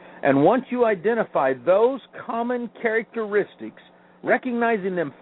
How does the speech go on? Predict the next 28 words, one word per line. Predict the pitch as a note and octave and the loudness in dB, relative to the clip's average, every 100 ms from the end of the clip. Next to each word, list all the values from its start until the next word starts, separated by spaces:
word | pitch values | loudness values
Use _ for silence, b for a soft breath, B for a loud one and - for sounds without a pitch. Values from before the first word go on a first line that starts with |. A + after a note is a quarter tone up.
| - | 2
first | G3+ A#3+ - | 4 4 -2
in | C4+ | -2
yourself | C4+ C#4 - B3+ G#3+ B2+ C3 - | 0 -2 -2 0 2 2 -2 -6
and | C3 B2 | -8 -4
then | C#3 | -4
in | E3+ F#3+ | -2 0
others, | D#3+ G#2+ D#2 C#2+ - - - _ _ _ _ _ _ _ _ | -2 -2 -12 -18 -20 -20 -20 _ _ _ _ _ _ _ _
you | G#2+ G#2 | -8 0
hold | B2+ C#3+ C#3+ | 2 2 -2
the | - - | -12 -10
key | G3+ C3 G#2+ | -8 -8 -6
that | G#2+ G#2+ | -8 -6
will | A2+ A2+ | -4 -4
unlock | A2+ A#2+ C#3+ G#2+ C#2 - - _ _ - | -4 0 0 0 -8 -20 -20 _ _ -12
the | A2+ | -10
golden | G2 G2+ F#2+ F#2+ G2 | -4 -4 -4 -8 -12
rule." | G2 G2 - - _ _ _ _ _ _ - _ _ _ - - | -12 -14 -16 -20 _ _ _ _ _ _ -20 _ _ _ -20 -4
Let's | B2+ - | -4 0
talk | E3+ D#3 C#3 | 2 2 0
about | B2 A2+ | -2 -2
these | B2+ A2+ G2+ | -4 -8 -10
in | G#2+ | -10
the | G#2+ | -8
next | A2 - - | -10 -12 -12
few | A2+ | -8
minutes. | A2+ G2+ - | -8 -8 -8
Number | A#2 A#2 A#2 | -4 0 2
one, | B2+ C3 G2 | 4 2 0